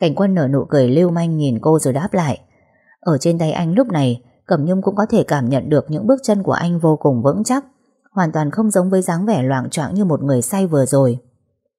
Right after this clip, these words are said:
Chờ đến lúc được anh đặt xuống giường, hai tay cô mới thùm thụp đánh lên vòm ngực săn chắc của người đàn ông trước mặt,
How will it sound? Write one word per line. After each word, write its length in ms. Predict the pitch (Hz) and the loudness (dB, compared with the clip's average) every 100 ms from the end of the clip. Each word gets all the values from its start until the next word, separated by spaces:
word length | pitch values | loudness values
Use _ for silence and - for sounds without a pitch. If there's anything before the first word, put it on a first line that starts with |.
| _ _ _ _ _ | _ _ _ _ _
Chờ 160 | - 156 | 0 2
đến 160 | 156 185 | 4 4
lúc 160 | 269 | 4
được 160 | 208 143 | 2 0
anh 200 | 170 165 | 0 0
đặt 120 | 156 | 0
xuống 300 | - 156 175 | 0 0 0
giường, 300 | 208 156 131 - _ _ _ | 2 2 2 -6 _ _ _
hai 160 | 190 | -4
tay 160 | 180 170 | -2 0
cô 180 | 175 156 | 4 4
mới 160 | 151 | 2
thùm 260 | 156 185 135 | 2 0 0
thụp 180 | 143 - | 0 -2
đánh 220 | 143 165 | -2 0
lên 180 | 220 208 | 2 2
vòm 180 | 175 127 | 0 0
ngực 200 | 131 - | -2 -2
săn 240 | 202 208 | -4 -2
chắc 180 | 269 269 | -2 -2
của 100 | 143 | 0
người 160 | 139 | 2
đàn 180 | 131 127 | 0 -2
ông 220 | - 190 | 0 0
trước 200 | 196 269 | 0 0
mặt, 180 | 165 127 | 0 -4